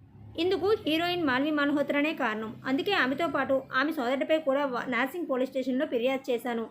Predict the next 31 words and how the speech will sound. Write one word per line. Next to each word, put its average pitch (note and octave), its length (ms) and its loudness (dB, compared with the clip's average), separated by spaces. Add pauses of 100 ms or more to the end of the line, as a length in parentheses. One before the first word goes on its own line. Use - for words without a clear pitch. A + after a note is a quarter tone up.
రాజ్ C#4+ 240 0
తరుణ్ను F#4 300 -2
వదిలేకపోతే C#4 540 2 (140)
చంపేసి C#4+ 520 -2
శవం C4+ 280 -2
కూడా D4 200 -2
మాయం B3+ 300 0
చేస్తానని C4 500 -2
నన్ను A#3+ 160 -2
బెదిరిస్తున్నారు. A#3+ 680 -2 (460)
పదకొండేళ్లుగా F4 640 4
రాజ్ D4 260 2
తరుణ్తో C#4+ 340 2
నేను C4+ 180 0
రిలేషన్‌షిప్‌లో B3+ 680 0
ఉన్నాను. A3 340 -4 (180)
గుళ్ళో E4 280 2
పెళ్లి C#4 220 2
కూడా D4 200 2
చేసుకున్నాం. A3+ 540 -4 (160)
కానీ A#3+ 260 0
తన C#4+ 180 -2
సినిమాలో B3+ 400 -2
నటిస్తున్న A#3+ 460 -2
మాల్వి B3 380 -2
అనే C#4+ 140 0
హీరోయిన్తో A#3+ 500 0
అఫైర్ A#3+ 280 -4
పెట్టుకుని C4+ 360 -2
నన్ను C#4 200 -2
వదిలేశాడు. A3 520 -2